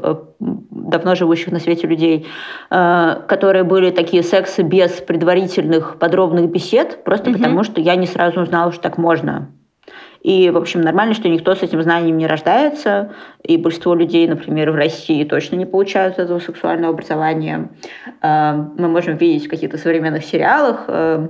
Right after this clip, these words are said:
Speaker 1: где на уроках секс-образования рассказывают про согласие,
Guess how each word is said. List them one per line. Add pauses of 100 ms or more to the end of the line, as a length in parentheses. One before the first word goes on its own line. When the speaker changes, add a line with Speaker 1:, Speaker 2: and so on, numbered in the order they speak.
(140)
Speaker 1:
где
на
уроках (140)
секс-образования
рассказывают
про
согласие,